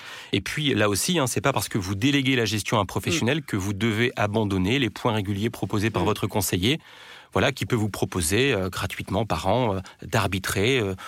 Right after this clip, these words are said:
Speaker 1: sur, euh, telle typologie de placement, partir d'un fonds euro vers un peu de diversification,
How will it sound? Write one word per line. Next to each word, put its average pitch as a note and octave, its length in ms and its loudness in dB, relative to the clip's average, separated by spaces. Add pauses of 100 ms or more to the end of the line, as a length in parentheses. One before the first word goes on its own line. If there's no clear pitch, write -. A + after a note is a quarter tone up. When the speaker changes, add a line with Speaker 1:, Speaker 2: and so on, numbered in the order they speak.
(100)
Speaker 1:
sur, G2 340 -2
euh, G2 300 0
telle G2 220 -2
typologie F#2+ 380 -2
de A2 60 -10
placement, F#2+ 460 0
partir G#2 300 -2
d'un F#2 100 2
fonds - 180 -2
euro G2 280 2
vers F#2+ 140 2
un F#2+ 60 0
peu F#2 120 -4
de F#2+ 40 -4
diversification, F#2+ 800 -2